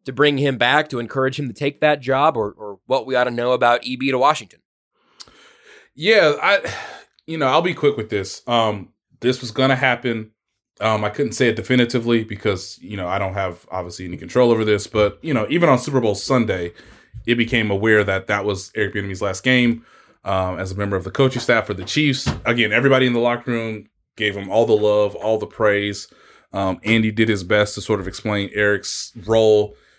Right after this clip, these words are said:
Speaker 2: in the offense having a perfect half of football. Let's not forget that.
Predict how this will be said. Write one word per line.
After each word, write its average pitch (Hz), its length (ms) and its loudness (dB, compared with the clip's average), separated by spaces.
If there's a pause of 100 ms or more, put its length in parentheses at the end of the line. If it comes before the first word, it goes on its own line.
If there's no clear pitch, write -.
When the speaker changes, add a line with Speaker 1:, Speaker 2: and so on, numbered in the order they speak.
(240)
Speaker 2:
in 98 580 -6 (1000)
the 123 220 -2
offense 131 440 2
having 123 340 0
a 107 80 -2
perfect 127 380 -2
half 123 220 0
of 113 100 -8
football. 185 560 0
Let's 107 180 -6
not 120 160 0
forget 120 260 -4
that. 143 240 0